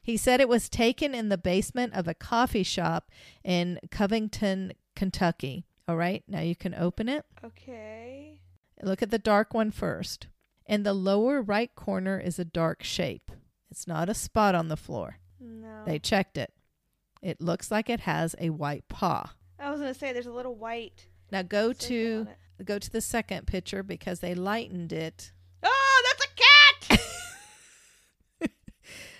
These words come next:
Speaker 1: There had been sightings of a phantom cat in the basement. You can a-,
Speaker 2: Oh.
Speaker 1: you can
Speaker 2: Ew, you could see that's a cat. Ew.
Speaker 1: It's a black cat with a white paw.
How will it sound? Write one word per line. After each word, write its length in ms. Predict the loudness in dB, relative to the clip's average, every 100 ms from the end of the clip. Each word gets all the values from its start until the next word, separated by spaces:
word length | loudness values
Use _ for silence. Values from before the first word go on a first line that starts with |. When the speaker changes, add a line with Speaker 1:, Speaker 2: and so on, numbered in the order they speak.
| -2
Speaker 1:
There 200 | 2 4
had 320 | 6 4 4 4
been 320 | 4 4 0
sightings 580 | 0 2 4 2 -2 -2
of 200 | 0 0
a 80 |
phantom 580 | -2 0 0 0 -2 -6
cat 540 | -6 -4 0 0 -4 -10
in 280 | -4 -2 -2
the 80 | 0
basement. 640 | 2 2 0 -2 -6 -6 _ _ _ _ _ -6
You 180 | -6
can 160 | -2 -2
a-, 320 | 0 2 2
Speaker 2:
Oh. 120 | 0 -10 -8
Speaker 1:
you 160 | 0 2
can 220 | 2 -2 -4
Speaker 2:
Ew, 120 | -6
you 240 | -2 -4
could 220 | -4 -8
see 280 | -8 -10 -8
that's 240 | -8 -8 -10
a 60 |
cat. 480 | -12 -8 -4 -4 -8 -16 _ _ _ _
Ew. 880 | -4 -4 -2 -4 -6 -8 -12 -14 -4 -2 -2 -6 _ -10
Speaker 1:
It's 140 | -4
a 80 | -4
black 340 | 0 0 0
cat 300 | -2 -2 0
with 160 | -4 -4
a 100 | -4
white 300 | -2 -4 -2
paw. 420 | -4 -4 -8